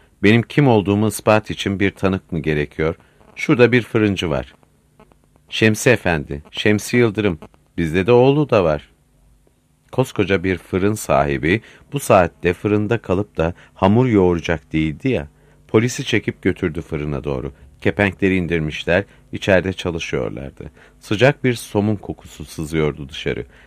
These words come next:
Kapısını yumruklamaya başlamıştı Mustafa.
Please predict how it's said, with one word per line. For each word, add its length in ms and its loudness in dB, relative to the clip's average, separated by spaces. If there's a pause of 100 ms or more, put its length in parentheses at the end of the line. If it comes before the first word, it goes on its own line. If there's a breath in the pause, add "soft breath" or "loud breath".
(120)
Kapısını 420 -4
yumruklamaya 680 -2
başlamıştı 600 -8
Mustafa. 460 -12